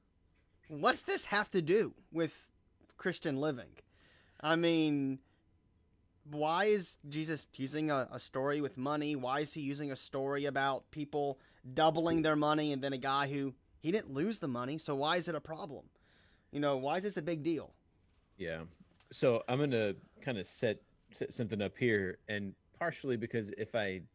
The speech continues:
Speaker 2: didn't mention this, um, I would get scolded later by my wife for not using it.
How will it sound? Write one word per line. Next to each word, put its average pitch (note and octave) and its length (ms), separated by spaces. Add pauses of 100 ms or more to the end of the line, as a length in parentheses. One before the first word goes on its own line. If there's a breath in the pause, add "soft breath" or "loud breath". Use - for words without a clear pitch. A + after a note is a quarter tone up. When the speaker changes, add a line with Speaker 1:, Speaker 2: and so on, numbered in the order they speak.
(100)
Speaker 2:
didn't G#2 320
mention A2+ 360
this, B2 440 (320)
um, F#2 280
I F#2+ 120
would F#2 160
get - 140
scolded F#2+ 460
later F2 260
by F2 180
my D#2+ 200
wife E2+ 280
for F#2+ 100
not D2 180
using F#2 340
it. D#2 160